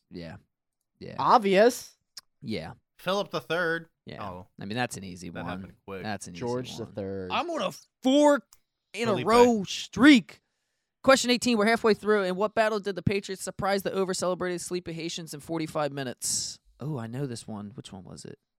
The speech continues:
Speaker 1: Oh, f-, that sounds like that one.
Speaker 3: Breeds Hill.
Speaker 1: Yeah, Trenton.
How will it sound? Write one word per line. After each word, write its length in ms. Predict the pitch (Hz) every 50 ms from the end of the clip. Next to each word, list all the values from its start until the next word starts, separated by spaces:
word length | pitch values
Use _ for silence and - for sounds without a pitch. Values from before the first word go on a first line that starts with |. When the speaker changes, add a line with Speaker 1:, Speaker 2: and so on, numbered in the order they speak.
| _ _ _ _ _ _ _ _ _ _ _ _ _ _ _ _ _ _ _ _ _ _ _ _ _ _ _ _ _ - -
Speaker 1:
Oh, 440 | 120 120 120 117 113 110 104 101 98 101
f-, 100 | - _ _ _ _ _ _ _ _ _ _ _ _ _ _ _ _ _ - - _ _ _
that 80 | - 123
sounds 240 | - - 123 120 104
like 100 | 95 -
that 180 | 90 90 - -
one. 220 | 92 98 101 101 - _ _ _ _ _ _ _ _ _ _ _ _ _ _ _ _ _
Speaker 3:
Breeds 440 | 101 107 110 117 120 117 113 110 110
Hill. 360 | 117 113 107 107 104 101 98 _ _ _ _ _ _ _ _ _ _ _ _ _ _ _ _ _ _ _ _ _ _ _ _ _ _ _ _ _ _ _ _ _ _ _ _ _ _ _ -
Speaker 1:
Yeah, 100 | - - - _ _ -
Trenton. 360 | - - 80 - - 87